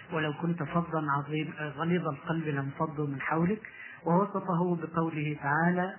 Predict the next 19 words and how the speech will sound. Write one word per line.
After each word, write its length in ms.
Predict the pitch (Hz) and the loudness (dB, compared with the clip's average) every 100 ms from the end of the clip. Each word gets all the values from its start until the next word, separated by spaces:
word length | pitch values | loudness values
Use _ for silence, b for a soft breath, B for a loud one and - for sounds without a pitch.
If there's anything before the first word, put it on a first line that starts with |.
| 143 | -4
"بالمؤمنين 720 | 165 165 156 151 160 175 170 | 0 2 0 -2 2 4 4
رؤوف 460 | 143 139 165 170 165 | 2 0 2 2 0
رحيم". 560 | 139 139 170 190 208 B B B 165 | -2 -2 2 2 0 B B B -2
فهذه 720 | 165 233 254 240 226 214 180 | 2 4 2 0 -2 0 0
هي 120 | 233 | 0
الصفات، 460 | 147 156 139 120 - - - - - - - - B B B 151 | -2 -10 -14 -14 -16 -20 -20 -20 -20 -20 -20 -16 B B B 0
وجماعها 960 | 196 196 202 202 240 254 233 226 220 | 0 2 -2 2 4 6 4 2 2
هو 220 | 185 240 | 2 2
العظمة. 460 | 202 156 151 143 123 - - - - - - - B B B B - | 4 2 2 -4 -10 -16 -20 -20 -20 -20 -20 -20 B B B B -2
وأنا 680 | 160 180 170 - 254 190 | 4 6 6 2 4 2
أقول 520 | 190 - 208 208 202 196 196 | 0 2 4 4 2 -4 -6
إن 180 | 185 180 | -2 0
اللغة 400 | 170 202 202 196 | 2 2 2 2
ليس 300 | 233 254 202 | 2 -2 -4
فيها 460 | 185 202 175 160 175 | -2 2 2 0 -2
إلا 400 | 170 156 147 160 | -2 0 0 0
هذا 120 | 147 | 0
اللفظ 320 | 135 156 156 - - - | 0 2 0 -4 -14 -6
تطلقه 800 | 180 190 226 240 233 220 240 | -4 0 0 0 -4 -4 -4